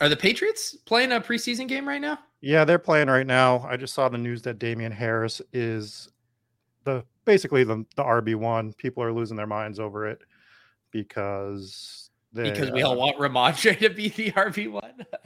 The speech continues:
Speaker 2: Right. And I was gonna talk to you about that. Uh, we need three people now to fill this. We were the first one in it. So this is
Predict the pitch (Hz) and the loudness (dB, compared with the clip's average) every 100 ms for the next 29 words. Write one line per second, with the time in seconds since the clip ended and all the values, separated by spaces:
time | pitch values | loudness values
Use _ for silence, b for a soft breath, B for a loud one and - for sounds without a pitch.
0 | _ 202 277 147 117 - 196 233 302 269 | _ 0 6 8 6 6 8 10 8 6
1 | 196 - 147 165 135 123 110 107 - 107 | 2 4 4 4 2 0 2 0 0 0
2 | 104 - _ _ 127 113 120 160 156 156 | 0 -2 _ _ -4 -2 0 -2 -2 -2
3 | 139 - 135 123 127 117 107 101 98 104 | -4 0 0 2 0 -2 -2 -2 -2 -4
4 | 95 98 - 107 110 104 - 98 - 98 | -4 -4 -2 0 2 0 -2 -4 -4 -2
5 | 92 330 - 104 139 151 139 | 4 4 6 6 6 8 4